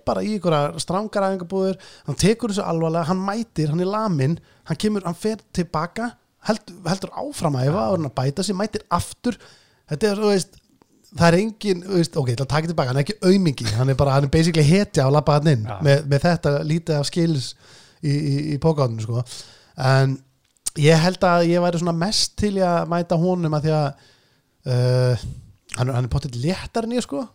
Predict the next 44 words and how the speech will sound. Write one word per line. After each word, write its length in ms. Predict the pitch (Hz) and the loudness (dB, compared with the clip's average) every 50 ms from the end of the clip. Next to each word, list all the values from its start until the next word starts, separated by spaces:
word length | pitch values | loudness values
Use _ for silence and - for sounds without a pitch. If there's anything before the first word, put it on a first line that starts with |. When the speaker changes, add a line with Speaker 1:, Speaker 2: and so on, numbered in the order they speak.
| - | -14
Speaker 2:
Já, 160 | 139 117 110 107 107 110 120 131 151 175 | -10 -8 -8 -6 -6 -6 -6 -6 -6 -4
Speaker 1:
Hvað 160 | 185 180 190 | 0 0 2
Speaker 2:
já. 80 | 190 180 | 2 2
Speaker 1:
ætla 80 | 143 | 0
hann 100 | 170 170 175 | 0 0 0
sé? 80 | 160 120 113 _ _ _ _ _ _ _ _ _ - | -2 -4 -4 _ _ _ _ _ _ _ _ _ -8
Speaker 2:
Hann 80 | 117 135 | -6 -6
var 80 | 165 170 | -6 -6
náttúrulega 160 | 165 - 156 | -8 -10 -10
að 80 | - | -12
keppa 160 | 175 151 165 165 | -10 -8 -8 -8
í 80 | 160 151 151 151 143 131 127 135 139 | -8 -8 -10 -10 -12 -14 -14 -14 -14
sjötíu 300 | 127 - 160 156 143 135 | -10 -8 -8 -8 -8 -8
og 20 | - | -8
sjö 100 | 143 135 - | -8 -10 -10
kíló 140 | 127 123 117 | -10 -10 -10
flokki, 260 | 117 110 98 113 120 135 151 151 | -10 -10 -8 -8 -8 -8 -6 -2
Speaker 1:
Nú 140 | 147 147 143 | 0 2 4
Speaker 2:
svona, 80 | 147 143 | 4 4
Speaker 1:
er 80 | 131 | 4
það? 160 | 175 247 320 330 | 2 0 -2 -4
Speaker 2:
já, 720 | - 107 104 104 117 135 160 165 143 - _ - 110 107 | -6 -6 -8 -10 -10 -10 -12 -12 -14 -18 _ -20 -16 -14
hann 100 | 110 113 | -14 -14
er 60 | 117 | -12
kannski 220 | - 123 - 110 117 | -12 -14 -14 -12 -14
svona 140 | 113 120 120 | -12 -12 -14
áttatíu 160 | - - 120 | -14 -14 -12
og 40 | 113 127 | -12 -12
fimm 100 | 131 - | -12 -12
kíló 160 | 139 143 151 | -12 -12 -12
eða 100 | 160 160 | -12 -14
eitthvað. 180 | 156 185 175 139 _ _ _ _ _ _ _ | -14 -16 -18 -18 _ _ _ _ _ _ _
Speaker 1:
Já, 140 | - 123 120 113 113 113 | -6 -4 -4 -2 -2 -2
ok, 140 | 120 131 - - 117 | -4 -2 -2 -4 -4
þá 40 | 104 117 | -2 0
erum 160 | 139 175 220 | 0 0 0
við 60 | 262 262 | -2 -4
nú 60 | 220 | -6
bara 120 | 143 - - | -6 -4 -2
svipaðir. 380 | 143 131 - - - - - - | 0 0 0 -2 -8 -14 -18 -20
Speaker 2:
Já. 200 | - - 113 107 107 110 | -16 -12 -10 -8 -4 0
Speaker 1:
Ég 160 | 127 135 156 175 | 2 2 4 2
er 80 | 190 185 | 2 0
bara 220 | 180 175 139 135 | 0 0 0 0